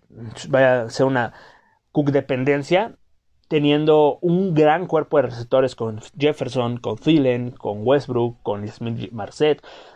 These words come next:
con este, este, K J Osborne, con Chad Beebe, con quien quieras. Creo yo que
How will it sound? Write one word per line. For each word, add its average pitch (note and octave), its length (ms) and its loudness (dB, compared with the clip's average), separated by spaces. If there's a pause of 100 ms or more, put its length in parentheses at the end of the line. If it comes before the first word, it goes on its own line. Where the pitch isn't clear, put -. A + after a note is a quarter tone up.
(160)
con G2+ 680 -8
este, A#2 920 -4 (600)
este, A#2+ 920 -2 (240)
K D3 100 0
J C3 220 2
Osborne, C3 720 2
con A2+ 220 -4
Chad G#2+ 220 -6
Beebe, B2 500 0
con A#2 180 -6
quien A#2 220 -8
quieras. E3+ 520 -2
Creo D3+ 200 2
yo C#3+ 180 4
que A#2+ 340 -2